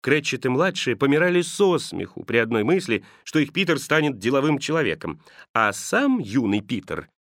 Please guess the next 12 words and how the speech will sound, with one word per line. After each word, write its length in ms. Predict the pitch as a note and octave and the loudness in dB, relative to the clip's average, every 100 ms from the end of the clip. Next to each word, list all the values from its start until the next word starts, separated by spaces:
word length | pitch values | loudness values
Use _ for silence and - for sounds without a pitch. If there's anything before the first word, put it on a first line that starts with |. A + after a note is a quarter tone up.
| - | -6
задумчиво 680 | A#2 D3+ C3+ E3+ F#3+ A#3+ B3 | 2 2 4 2 2 0 0
уставился 520 | - E3 F#3+ F#3+ F3+ | 2 2 2 0 0
на 160 | E3 | 2
огонь, 360 | C3+ G2+ A2+ A2+ - - | 2 0 0 -2 -10 -2
устремив 520 | D#3+ D#3 D3 C#3 A#2+ | 0 2 2 2 2
взгляд 420 | F#2 F#2 C#3 F#3 | -4 -2 0 0
в 80 | A#2+ | -2
узкую 340 | G#3 A3 F3+ D#3+ | -4 -2 -2 -2
щель 300 | - E3+ C#3+ | 0 0 2
между 260 | B2+ A2+ | 0 -2
концами 460 | A#2+ B2 - A2+ G#2+ | -6 -8 -4 -2 -2
воротничка 640 | G#2 F#2 G2+ - G#3 | -4 -4 -6 -2 -4